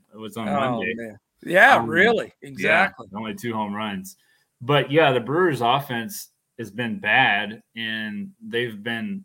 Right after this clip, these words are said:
Speaker 1: worse than bad against left-handed pitchers. So, um, I do, I do have one Brewer that I like, and that's Hunter Renfroe. Um, he hasn't hit a home run in a while. He's seven for twenty-one with three home runs against Bumgarner. So I do think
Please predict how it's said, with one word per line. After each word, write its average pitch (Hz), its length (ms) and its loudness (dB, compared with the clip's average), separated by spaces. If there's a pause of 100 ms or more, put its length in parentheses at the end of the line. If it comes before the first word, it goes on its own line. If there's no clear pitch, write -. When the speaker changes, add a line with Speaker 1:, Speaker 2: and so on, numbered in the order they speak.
Speaker 1:
worse 120 480 -2
than 98 180 -8
bad 95 280 -2
against 101 320 -10
left-handed 101 460 -10
pitchers. 85 500 -14
So, 95 420 -8 (580)
um, 98 560 -4 (260)
I 117 140 2
do, 151 640 2 (260)
I 117 120 -4
do 131 180 0
have 147 240 0
one 123 300 -2
Brewer 117 360 -2
that 110 160 -4
I 107 100 -2
like, 101 360 -4
and 101 80 -6
that's 104 180 -6
Hunter 110 240 -6
Renfroe. 98 760 -6 (100)
Um, 92 540 -12
he 107 80 -8
hasn't 110 300 -4
hit 117 100 0
a 113 100 -2
home 113 220 -6
run 110 140 -6
in 113 100 -6
a 110 80 -8
while. 101 380 0
He's 98 240 -8
seven 110 260 -6
for 110 160 -12
twenty-one 101 720 -6
with 95 140 -10
three 107 200 -6
home 104 240 -6
runs 101 280 -8
against 98 320 -14
Bumgarner. 101 720 -6 (420)
So 101 260 -2
I 95 120 2
do 120 260 0
think 110 500 -4